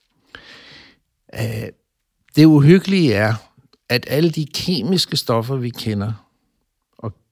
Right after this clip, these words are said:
benævner som rusmidler, de kan gøre det samme.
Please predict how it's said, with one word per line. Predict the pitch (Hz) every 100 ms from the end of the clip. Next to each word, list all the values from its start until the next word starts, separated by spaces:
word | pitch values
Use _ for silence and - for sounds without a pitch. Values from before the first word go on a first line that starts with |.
| -
benævner | 113 107 110 107 113
som | - 110 104 101 _ _ -
rusmidler, | 107 - 110 98 104 110 _ _ - _ _
de | - 117
kan | 127
gøre | 117 101
det | 110
samme. | 117 - - 98